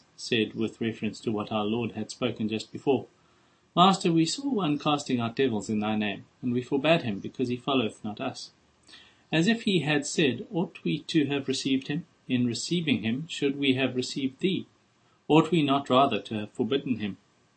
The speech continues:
Did not we do well therein?" But Jesus said, "Forbid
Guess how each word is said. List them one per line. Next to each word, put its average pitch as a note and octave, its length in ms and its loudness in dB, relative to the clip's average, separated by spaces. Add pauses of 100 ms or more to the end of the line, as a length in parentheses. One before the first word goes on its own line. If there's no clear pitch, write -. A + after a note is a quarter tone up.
Did C3 200 0 (160)
not D3 360 0
we B2 160 2
do A2 240 4
well B2+ 300 2
therein?" A2 440 0 (800)
But C#3 140 2
Jesus D#3 380 4
said, A2 280 0
"Forbid B2+ 400 -6